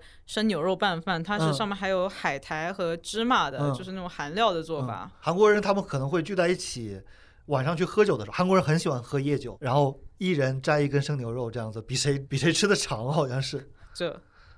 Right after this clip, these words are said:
Speaker 2: 然后顺德吃鱼生的方式是捞。
Speaker 1: 这叫捞起。
Speaker 2: 对，捞黑，捞黑。
Speaker 1: 就它是除了鱼生，还有一些配菜什么的。
Speaker 2: 他们首先是要讨个彩头，
Speaker 1: 嗯。
Speaker 2: 就是说捞起意味着发达嘛。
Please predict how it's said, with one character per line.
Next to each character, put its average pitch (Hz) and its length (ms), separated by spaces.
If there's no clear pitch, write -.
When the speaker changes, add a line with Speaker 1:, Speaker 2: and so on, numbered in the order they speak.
Speaker 2:
然 170 120
后 180 60
顺 311 180
德 196 140
吃 196 160
鱼 170 100
生 196 140
的 196 80
方 196 180
式 196 140
是 156 180
捞。 220 400
Speaker 1:
这 202 120
叫 214 140
捞 247 300
起。 - 360
Speaker 2:
对， 131 180
捞 147 260
黑， 156 240
捞 185 160
黑。 131 280
Speaker 1:
就 240 100
它 269 200
是 285 120
除 214 160
了 220 80
鱼 196 160
生， 226 220
还 196 140
有 190 120
一 160 60
些 190 100
配 202 300
菜 180 340
什 - 160
么 110 140
的。 - 100
Speaker 2:
他 214 120
们 233 120
首 156 120
先 185 160
是 233 120
要 220 40
讨 139 200
个 175 80
彩 127 280
头， 107 380
Speaker 1:
嗯。 170 80
Speaker 2:
就 160 80
是 151 60
说 160 340
捞 175 180
起 139 220
意 156 60
味 165 160
着 143 80
发 190 180
达 104 220
嘛。 110 160